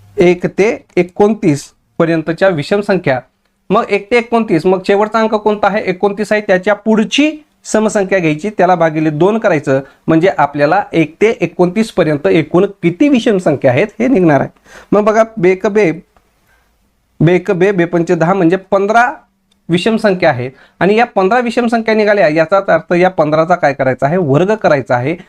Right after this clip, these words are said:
मग पंधराचा वर्ग काय येतो मित्रांनो? पाचा पाचा पंचवीस आणि बे एक बे, म्हणजेच पंधराचा वर्ग हा दोनशे पंचवीस आहे. मग आता काय करायचं? तर एकूण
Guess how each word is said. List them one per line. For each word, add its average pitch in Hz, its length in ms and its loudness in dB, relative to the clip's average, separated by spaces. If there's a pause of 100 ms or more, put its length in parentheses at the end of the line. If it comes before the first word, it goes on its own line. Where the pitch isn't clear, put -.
(160)
मग 147 80 0
पंधराचा 170 460 0
वर्ग 147 280 0
काय 131 200 2
येतो 123 200 -6
मित्रांनो? 127 380 0
पाचा 143 260 0
पाचा 135 260 -2
पंचवीस 214 580 0 (280)
आणि 156 260 2 (420)
बे 151 240 0
एक 139 260 -2 (260)
बे, 147 220 0
म्हणजेच 139 360 0
पंधराचा 180 440 0
वर्ग 151 240 0
हा 143 180 2
दोनशे 147 420 -2
पंचवीस 180 520 -2
आहे. 117 160 -6 (600)
मग 226 260 2 (280)
आता 190 180 2
काय 226 180 4
करायचं? 180 500 0 (360)
तर 226 140 2 (140)
एकूण 185 400 0